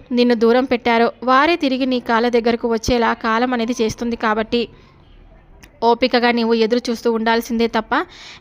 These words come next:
ఎవరిపైన కూడా పగ, ప్రతీకారాలు తీర్చుకోవాల్సిన అవసరం లేదు. మనకు కావాల్సింది దక్కించుకోవడానికి ఎదుటివారిని చెడ్డవారిని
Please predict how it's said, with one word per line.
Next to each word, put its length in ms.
ఎవరిపైన 520
కూడా 240
పగ, 340
ప్రతీకారాలు 680
తీర్చుకోవాల్సిన 640
అవసరం 360
లేదు. 200
మనకు 360
కావాల్సింది 640
దక్కించుకోవడానికి 1000
ఎదుటివారిని 640
చెడ్డవారిని 460